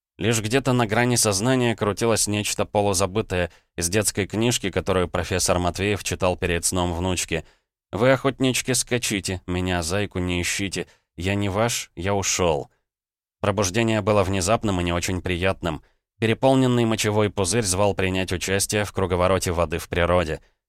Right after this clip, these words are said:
Выйдя в коридор, ведущий на галерею внутреннего двора, Степан услышал, нет, скорее почувствовал, на грани восприятия, обрывки какого-то разговора. Говорили у лестницы во двор.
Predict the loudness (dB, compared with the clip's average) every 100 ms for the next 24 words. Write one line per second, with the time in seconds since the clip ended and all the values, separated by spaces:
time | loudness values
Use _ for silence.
0 | _ -4 0 2 0 2 2 4 4 4
1 | 2 0 0 -2 -2 0 0 0 0 0
2 | 0 -2 -2 -2 0 -2 0 0 2 0
3 | -2 _ _ -4 -2 0 0 0 -2 0
4 | 2 2 2 2 0 _ _ _ _ -4
5 | -2 0 0 0 0 -2 0 0 2 4
6 | 4 2 -2 0 0 2 0 -2 -2 -2
7 | -2 0 -2 -2 -6 _ -2 2 2 2
8 | -2 0 2 2 2 0 2 2 2 2
9 | 0 -6 _ _ -2 2 2 2 0 -2
10 | -2 0 0 -2 0 0 0 0 0 0